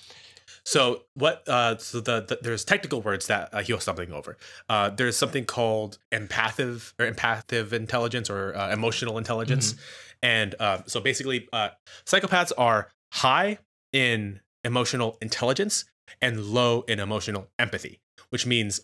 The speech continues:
Speaker 1: they understand emotions intellectually, academically very well. They don't feel those emotions
Speaker 2: Yeah.
Speaker 1: the way that regular people do. So what, what that means is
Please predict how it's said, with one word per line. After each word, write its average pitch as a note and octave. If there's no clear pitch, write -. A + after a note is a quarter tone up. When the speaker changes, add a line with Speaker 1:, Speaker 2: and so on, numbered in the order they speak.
Speaker 1:
they B2+
understand B2
emotions A2
intellectually, A#2+
academically C#3
very A#2+
well. F#2
They B2+
don't C#3+
feel A2
those A2
emotions G2
Speaker 2:
Yeah. A#2
Speaker 1:
the B2
way A2+
that G2+
regular G#2+
people F#2
do. D#2
So C#3
what, B2
what B2
that A2
means A3
is F2+